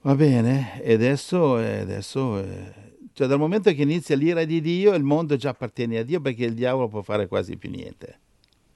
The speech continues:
Comunque, c'è dell'altro da dire, ma non in questa sede perché già ci stiamo dilungando. Ed ecco adesso che volgiamo al finale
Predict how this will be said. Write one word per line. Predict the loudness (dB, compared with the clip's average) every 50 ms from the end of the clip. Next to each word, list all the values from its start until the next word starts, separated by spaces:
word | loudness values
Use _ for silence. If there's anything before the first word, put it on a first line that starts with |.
| _ _
Comunque, | -6 -6 -6 -6 -8 -14 -20 _ _ _ _ _ _ _
c'è | _ -10 -8
dell'altro | -4 -4 -4 -4 -4 -4 -4 -2
da | -2 -2
dire, | -4 -4 -4 -4 -2 -4
ma | -4 -4 -6 -6
non | -8 -8 -6 -6 -6
in | -6 -8
questa | -6 -8 -8 -8 -8 -14 -14
sede | -10 -8 -8 -8 -8 -8 -10
perché | -10 -12 -14 -12 -14 -14
già | -10 -10 -10 -10 -10 _ _ _ _ _ _
ci | _ -18
stiamo | -18 -12 -10 -10 -8 -8
dilungando. | -8 -8 -8 -8 -8 -8 -8 -8 -10 -10 -12 -12 -12 -14 -16 _ _ _ _ _ _ _ _ _ _ _ _ -10
Ed | -4 -4 0 0
ecco | 0 0 0 2 0
adesso | 2 2 0 -2 0 -2 -2 -2 -2 -6
che | -6 -6 -6 -6 -6 -6
volgiamo | -8 -2 0 0 0 0 -2 -2 -2 -2 -2 -2 -2
al | -2 -4 -6
finale | -6 -8 -6 -4 -2 -2 -2 -2 -2 -2 -2 -2 -2 -4